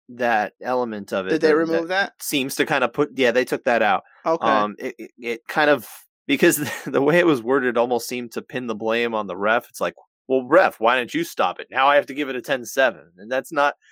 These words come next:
Speaker 1: I think they wanted to move away <laughs> from that.
Speaker 2: Okay, I didn't, I didn't know they edited that part.
Speaker 1: Yeah, no,
Speaker 2: Uh,
Speaker 1: that was added, I, I wanna say for last year.
Speaker 2: Okay, so either way
Speaker 1: Or, or it was recently. I, I forget exactly when it was added. But yeah, that,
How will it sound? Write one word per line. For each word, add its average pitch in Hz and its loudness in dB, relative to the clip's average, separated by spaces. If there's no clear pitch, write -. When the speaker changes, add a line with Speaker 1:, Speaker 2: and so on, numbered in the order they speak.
Speaker 1:
I 127 -4
think 151 -4
they 165 4
wanted 165 2
to 156 -8
move 147 -4
away 117 -4
<laughs> - -16
from 180 -8
that. 156 -4
Speaker 2:
Okay, 160 -4
I 160 2
didn't, 165 -6
I 170 0
didn't 170 -2
know 165 0
they 147 0
edited 131 -6
that 131 -6
part. - -10
Speaker 1:
Yeah, 151 6
no, 151 2
Speaker 2:
Uh, 143 2
Speaker 1:
that 143 4
was 165 -2
added, 151 2
I, 135 -6
I 120 -8
wanna 151 -6
say 170 -6
for 135 -8
last 123 -4
year. 87 -14
Speaker 2:
Okay, - -12
so - -2
either 202 0
way 147 2
Speaker 1:
Or, 120 -2
or 123 -12
it 131 -6
was 135 -6
recently. 104 -4
I, 101 -4
I 110 -6
forget 113 -2
exactly 98 -8
when 87 -16
it 82 -18
was 85 -16
added. 87 -12
But 95 -8
yeah, 98 0
that, 104 0